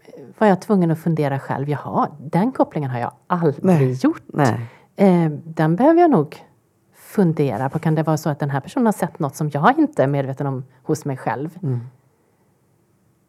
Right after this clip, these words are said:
Speaker 1: Och sen blev jag lite ledsen.
Speaker 2: Mm.
Speaker 1: Att,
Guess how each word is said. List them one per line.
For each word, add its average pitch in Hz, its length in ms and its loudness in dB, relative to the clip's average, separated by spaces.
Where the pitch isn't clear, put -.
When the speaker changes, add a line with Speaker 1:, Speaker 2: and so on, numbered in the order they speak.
Speaker 1:
Och 190 60 0
sen 113 160 -4
blev 185 140 -2
jag 330 120 2
lite 349 180 -2
ledsen. 320 640 -2
Speaker 2:
Mm. 135 220 0
Speaker 1:
Att, - 420 -6